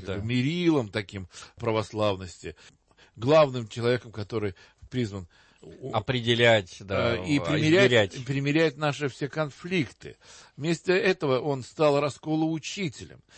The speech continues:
Speaker 2: И за этим просто стали как пружин лопаться. Раз, два, три, все обрываться. И вот сейчас, когда мы с-, да, надеялись так, да, будет общее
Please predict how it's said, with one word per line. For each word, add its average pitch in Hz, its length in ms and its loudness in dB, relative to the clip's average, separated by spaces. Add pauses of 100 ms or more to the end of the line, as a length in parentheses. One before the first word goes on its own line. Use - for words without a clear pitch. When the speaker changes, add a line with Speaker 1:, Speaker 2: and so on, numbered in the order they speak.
(140)
Speaker 2:
И 151 160 0
за 151 160 0
этим 165 380 0
просто 139 260 -2
стали 135 240 0
как 120 160 -6
пружин 139 380 -4
лопаться. 117 560 -2
Раз, 160 320 0
два, 117 400 0 (100)
три, 175 300 -2 (200)
все - 200 0
обрываться. 135 580 2 (260)
И 143 60 -4
вот 151 180 2
сейчас, 156 440 -4 (280)
когда 123 360 0
мы 117 140 -4
с-, 95 80 -14
да, 110 180 -4
надеялись 113 380 -4
так, 90 220 -4
да, 98 140 -4
будет 110 300 -6 (100)
общее 107 420 -6